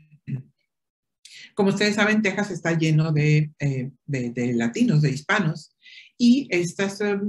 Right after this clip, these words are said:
compañeritas, estas amigas, se dieron cuenta que las, eh, posoperadas de cesárea, eh, latinas, hispanas, eh, su familia quería llevarles una mecedora ahí al hospital, a su habitación,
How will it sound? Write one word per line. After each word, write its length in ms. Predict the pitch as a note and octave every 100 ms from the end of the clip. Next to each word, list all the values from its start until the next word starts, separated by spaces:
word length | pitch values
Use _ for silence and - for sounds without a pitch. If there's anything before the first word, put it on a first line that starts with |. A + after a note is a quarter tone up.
| G#3
compañeritas, 680 | G#3+ A3 G#3+ F#3 D#3+ F#3+ G#3
estas 360 | D3 F3+ F3+
amigas, 540 | F3+ D#3+ F3 G3 C#3 -
se 140 | C#3+
dieron 260 | C#3 F3 G#3
cuenta 480 | B3 G#3+ F#3+ G#3 - _ _ _ -
que 400 | G#3+ G3+ A#3 -
las, 460 | G3 E3+ F3 E3+
eh, 220 | G#3 F#3 D#3
posoperadas 760 | F#3+ F#3 E3 F3 E3+ D#3+ E3+ F3+
de 100 | G3+
cesárea, 840 | G#3+ G#3+ G3+ E3+ D3+ D#3+ G#3+ - _ _ _ _ _ _ -
eh, 280 | E3+ E3+ -
latinas, 640 | G3 D#3+ E3 C3+ D#3 A#3
hispanas, 760 | G#3 - - D#3+ D3 A3 - -
eh, 160 | - D#3
su 200 | - E3
familia 500 | E3 D#3+ F3 G3 A3+
quería 260 | F3+ D#3 D#3
llevarles 640 | F3 E3+ D#3 D#3 F3 -
una 180 | E3 D#3
mecedora 640 | D3+ E3+ G#3 A3 A3+ A#3 A#3
ahí 220 | D3+ D3 C#3+
al 140 | D3+
hospital, 480 | D#3 F#3 A#3 A3 A#3+
a 100 | D#3+
su 140 | D3+
habitación, 580 | C#3 C#3+ F3+ G3+ A3+ G3